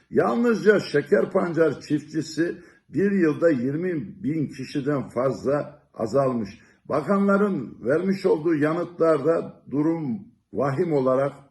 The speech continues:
orta yerde. Sorunun çözümü çiftçiliğin cazip kılınması. Ayrıca arazi sahibi çiftçiler Ç K S'ye kayıt yaptırabiliyor. Yani ekim yapan, o tarlayı süren, işleyen, ürün alan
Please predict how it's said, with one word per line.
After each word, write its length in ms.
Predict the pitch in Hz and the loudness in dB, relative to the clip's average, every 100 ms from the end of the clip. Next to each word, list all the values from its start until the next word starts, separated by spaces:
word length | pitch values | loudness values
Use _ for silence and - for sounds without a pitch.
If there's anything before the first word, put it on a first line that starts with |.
| - | -2
orta 400 | 131 135 - 127 | 0 0 0 0
yerde. 400 | 117 95 80 82 - - _ | 2 0 -6 -12 -12 -20 _
Sorunun 560 | - 156 190 220 214 | 4 4 4 2 0
çözümü 540 | - 190 180 180 190 196 - - _ | 2 4 4 2 0 -2 -8 -20 _
çiftçiliğin 680 | - 180 185 - 180 196 185 | -6 -2 -2 -2 0 2 0
cazip 520 | 143 156 160 185 190 | 4 4 4 0 -4
kılınması. 520 | 131 110 104 101 104 | -4 -2 -4 -4 -8
Ayrıca 640 | - 190 214 170 190 117 - - _ | -2 0 2 4 4 2 -6 -20 _
arazi 480 | - 143 190 190 214 | -2 2 2 2 0
sahibi 560 | 202 - 190 185 175 - | -4 2 4 4 2 -6
çiftçiler 600 | - 180 - 156 180 156 | -4 -4 -4 2 2 2
Ç 80 | - | 2
K 300 | 160 160 156 | 0 2 0
S'ye 260 | - 151 | 2 0
kayıt 340 | - 143 139 139 | 2 0 0 0
yaptırabiliyor. 680 | 135 - 120 127 107 104 95 - - - | -2 -2 -2 -2 0 -4 -6 -12 -20 0
Yani 320 | 147 190 190 | 2 4 2
ekim 580 | 170 - 156 - 190 180 | 0 0 -4 0 0 2
yapan, 520 | 170 - 160 156 - - _ | 0 2 -2 -2 -8 -20 _
o 180 | 135 139 | -6 2
tarlayı 520 | 165 165 165 160 156 | 2 2 4 4 4
süren, 480 | - 170 165 160 151 | 0 0 4 4 2
işleyen, 640 | 139 143 - 160 160 156 - | -4 -6 -4 2 2 2 -2
ürün 240 | 151 180 | 0 0
alan 360 | 175 156 151 139 | 2 2 2 -2